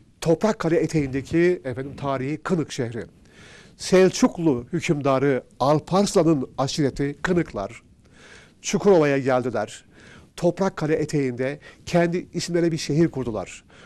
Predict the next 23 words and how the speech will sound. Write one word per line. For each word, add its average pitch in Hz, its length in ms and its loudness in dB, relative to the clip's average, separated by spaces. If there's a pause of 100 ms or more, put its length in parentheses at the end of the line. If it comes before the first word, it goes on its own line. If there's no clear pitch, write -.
(140)
Bu 196 100 -2
tarihi 143 420 -2
şehir 135 440 -6 (640)
bin 196 340 2 (180)
yedi 160 380 2
yüzlerin 175 220 4
hemen 185 240 4
başlarındaki 156 640 0 (300)
aşiret 175 420 -2
kavgalarıyla 160 680 0
yakıldı, 175 600 2 (400)
yok 185 200 2
edildi. 104 400 -4 (560)
İsmi 208 360 0
bile 185 100 4
ortadan 135 420 2
kalktı. 120 500 -4 (380)
Ben 160 380 -2 (500)
Toprakkale'ye 165 580 -2
vardığımda 123 520 -4
tarihi 147 460 -4
Kınık - 540 -4
şehrinin 123 640 -8